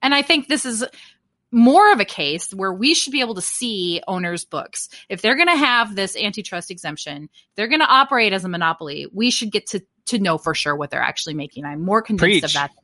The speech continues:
Speaker 1: ever. Yep, I know. There's my little, um, soapbox on M L B owners. <laughs> Um, all right. So assuming that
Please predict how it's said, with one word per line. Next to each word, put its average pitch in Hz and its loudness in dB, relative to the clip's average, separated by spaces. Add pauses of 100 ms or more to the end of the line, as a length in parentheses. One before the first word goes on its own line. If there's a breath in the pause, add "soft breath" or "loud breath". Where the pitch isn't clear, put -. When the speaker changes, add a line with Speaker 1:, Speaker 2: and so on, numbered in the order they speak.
Speaker 1:
ever. 143 -8 (120)
Yep, 156 0
I 220 0
know. 175 0 (360 loud breath)
There's 214 2
my 214 4
little, 202 2
um, 190 4
soapbox 240 2
on 185 4
M 175 0
L 180 -4
B 180 -2
owners. 170 0
<laughs> 415 6 (1700 loud breath)
Um, 226 6
all 311 6
right. 208 -4
So 311 4
assuming 359 -6 (160)
that 196 -2